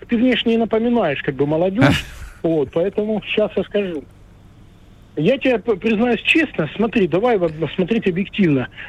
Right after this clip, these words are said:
Speaker 1: Э, ну, самые горячие головы, э, значит, э, они скажут так: «Запретить интернет». Всё, там, в интернет заходить по паспорту.
Speaker 2: Мгм.
Speaker 1: Или там ещё что-нибудь. Ну, хорошо, но сумасшедший может быть не только подросток,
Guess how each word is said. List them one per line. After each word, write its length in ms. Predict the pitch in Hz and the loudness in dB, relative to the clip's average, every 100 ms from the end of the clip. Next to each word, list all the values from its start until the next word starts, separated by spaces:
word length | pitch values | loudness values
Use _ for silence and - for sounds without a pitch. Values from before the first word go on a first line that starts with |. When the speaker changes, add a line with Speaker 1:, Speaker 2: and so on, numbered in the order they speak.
| - | -2
Speaker 1:
Э, 240 | 156 151 151 | 0 2 2
ну, 200 | 240 202 - | 2 0 0
самые 380 | 254 254 226 180 | 2 2 2 2
горячие 500 | 190 254 277 - 185 | 0 2 2 2 2
головы, 500 | 196 196 170 160 156 | 4 4 4 2 4
э, 380 | 147 143 139 127 - | 4 2 0 -2 0
значит, 340 | 160 - 143 - - - - | 0 0 -4 -8 -20 -18 -8
э, 200 | - 143 147 | 0 2 4
они 180 | 185 | 2
скажут 240 | 226 185 151 | 2 -2 0
так: 180 | 196 143 | -2 0
«Запретить 440 | 180 220 254 226 | -2 2 2 2
интернет». 560 | 190 185 160 127 107 - - | 2 2 0 0 -4 -8 -10
Всё, 200 | - 127 | -2 0
там, 260 | 104 110 117 | 0 -4 0
в 80 | 175 | 2
интернет 420 | 202 208 247 233 | 2 2 2 2
заходить 400 | 170 - 180 180 | 0 0 -2 0
по 100 | 185 | -2
паспорту. 680 | - 147 123 - 131 117 - - | 0 -2 -2 -6 -10 -10 -10 0
Speaker 2:
Мгм. 320 | 110 110 98 | 4 4 4
Speaker 1:
Или 140 | - | 4
там 200 | 185 175 175 | 4 2 2
ещё 340 | - 196 180 | 2 4 2
что-нибудь. 500 | - 151 139 120 113 - - - - - - - | 0 0 0 0 -4 -4 -16 -16 -16 -16 -12 -2
Ну, 100 | 185 | 0
хорошо, 460 | - 196 - 208 160 | 0 -2 0 0 2
но 100 | 170 | 0
сумасшедший 560 | 196 196 - 220 - | 2 2 2 0 2
может 260 | 196 190 175 | 2 0 0
быть 160 | 180 202 | 0 0
не 80 | 202 | 0
только 180 | 269 | 0
подросток, 640 | 190 165 160 147 131 - | 0 0 0 0 0 -6